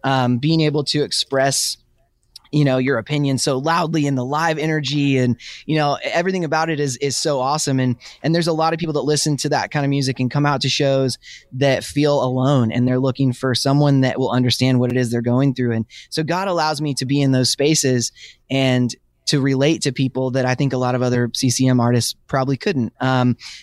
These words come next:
but at the same time, I love coming home and you, and listening to music that will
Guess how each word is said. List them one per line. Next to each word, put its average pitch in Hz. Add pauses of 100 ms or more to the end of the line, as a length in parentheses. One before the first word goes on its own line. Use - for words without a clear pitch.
(100)
but 165
at 156
the 156
same 165
time, 151 (480)
I 160
love 156 (340)
coming 156
home 151
and 139
you, 135
and 135
listening 156
to 143
music 135
that 131
will 127